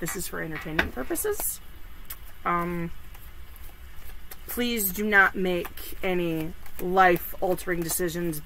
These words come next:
based on a tarot reading. Please don't. I mean, it's your journey. You do you.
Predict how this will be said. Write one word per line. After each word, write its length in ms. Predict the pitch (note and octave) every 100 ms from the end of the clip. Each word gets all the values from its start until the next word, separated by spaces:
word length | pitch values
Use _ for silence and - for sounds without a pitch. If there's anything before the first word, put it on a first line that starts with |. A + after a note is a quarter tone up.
| -
based 460 | F#3 E3+ - - -
on 140 | E3+
a 80 | D#3+
tarot 300 | F3 D3+ C3+
reading. 240 | C3+ F#2 - - - - - - - - - - -
Please 300 | - A#3+ F3
don't. 380 | C#3+ - - - - - - - - -
I 100 | F#3+
mean, 220 | F#3+ F#3
it's 120 | F3+
your 120 | A3 F#3
journey. 420 | G#3 G3 F#3+ F#3+ -
You 240 | F#3 G3 F3+
do 200 | F#3 F3
you. 440 | E3 E3+ G3